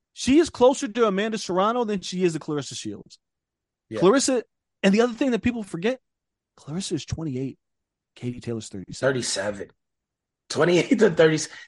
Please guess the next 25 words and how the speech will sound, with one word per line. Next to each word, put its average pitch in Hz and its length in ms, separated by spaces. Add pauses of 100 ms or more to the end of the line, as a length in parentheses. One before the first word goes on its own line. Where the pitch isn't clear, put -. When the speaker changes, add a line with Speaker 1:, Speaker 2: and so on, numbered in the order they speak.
Speaker 2:
That 165 180
was 175 120
my 143 140
next 139 280
point. 95 260 (500)
Like, 110 220
what? 107 600 (840)
It's 120 120
not 175 160
even 165 140
close. 202 300 (140)
And 262 380 (420)
come 185 160
on, 120 220
people. 107 420
Like, 127 380
this 190 220
fight 180 200
was 147 100
cool. 143 260
This 135 200
one's 131 200
already 127 180
set 120 200
up. 120 220